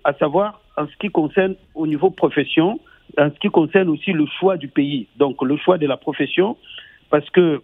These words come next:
contrairement à, euh, à l'extrême droite, hein, où, euh, donc Éric Zemmour et Marine Le Pen, de dire que l'immigration zéro, personne aujourd'hui ne peut dire l'immigration zéro,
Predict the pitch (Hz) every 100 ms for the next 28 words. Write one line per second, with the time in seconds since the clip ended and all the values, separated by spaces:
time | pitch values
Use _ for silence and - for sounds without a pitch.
0 | - 185 170 185 170 196 202 151 135 123
1 | 107 _ _ _ - 139 127 120 113 110
2 | 104 101 - 127 139 - 165 147 143 202
3 | - 139 117 120 139 139 123 123 117 117
4 | 110 107 120 - 120 113 143 131 131 123
5 | 139 139 123 110 107 101 110 135 135 -
6 | 196 247 - - - _ _ - 139 143
7 | 202 220 - 156 180 196 139 147 151 139
8 | 156 156 185 127 151 165 185 _ 190 -
9 | - 208 151 131 131 165 135 - 160 185
10 | 139 180 180 254 135 135 131 127 156 131
11 | 131 156